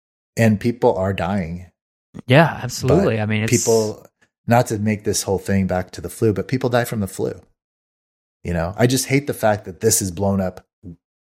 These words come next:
Speaker 1: The flu, if someone had something against the flu, s-, the media, if they could make money on it,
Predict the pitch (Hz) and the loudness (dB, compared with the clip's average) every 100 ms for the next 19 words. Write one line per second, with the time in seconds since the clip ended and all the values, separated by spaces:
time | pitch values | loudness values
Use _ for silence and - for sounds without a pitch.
0 | _ 117 131 - 147 190 139 - - _ | _ 0 0 0 0 0 0 -8 -18 _
1 | _ _ _ _ _ _ _ _ - 120 | _ _ _ _ _ _ _ _ -4 0
2 | - 185 165 156 123 135 101 101 113 110 | 2 2 4 2 0 -4 -4 -2 -2 -2
3 | 92 - 101 117 127 _ - - - 107 | -6 -4 -2 -2 -4 _ -14 -10 -2 2
4 | 110 117 120 117 113 - _ - 98 117 | 2 2 0 -2 -2 -10 _ -8 0 2
5 | 113 107 101 90 101 117 123 135 - | 4 2 0 -2 0 0 -2 -6 -10